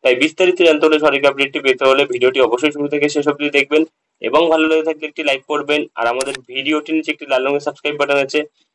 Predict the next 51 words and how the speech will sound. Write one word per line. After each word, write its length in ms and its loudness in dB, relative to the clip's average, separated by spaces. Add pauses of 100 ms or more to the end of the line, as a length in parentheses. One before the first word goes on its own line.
(160)
সেটিকে 360 0
টিপে 200 -2
তার 140 -2
পাশে 200 -2
থাকা 160 0
বেল 200 -2
আইকনটিকে 340 -2
all 100 2
অপশনে 300 -4
দিয়ে 180 -2
আমাদের 260 -4
সাথে 240 -4
থাকবেন। 300 -4 (480)
এবং 180 -2
আপনারা 260 2
বর্তমানে 420 0
ভিডিওটি 380 0
কোন 180 2
জেলা 220 4
বা 80 2
জায়গা 260 2
থেকে 160 2
দেখছেন, 320 -2
সেখানকার 400 0
আবহাওয়ার 280 2
পরিস্থিতি 320 -2
কেমন 220 2
আছে, 180 0 (400)
তা 80 2
কিন্তু 240 2
অবশ্যই 340 2
কমেন্ট 240 2
বক্সে 200 0
কমেন্ট 260 0
করে 140 2
জানাতে 300 2
ভুলবেন 400 -2
না। 100 -6 (400)
তো 80 -8
চলুন 200 4
বন্ধুরা, 260 6
আমরা 160 6
ভিডিওটিকে 380 0
শুরু 220 2
করব। 200 0 (360)
তবে 200 0
তার 160 2
আগে 160 0
দেখে 240 -2
নেব 140 2 (120)
ভারতীয় 420 0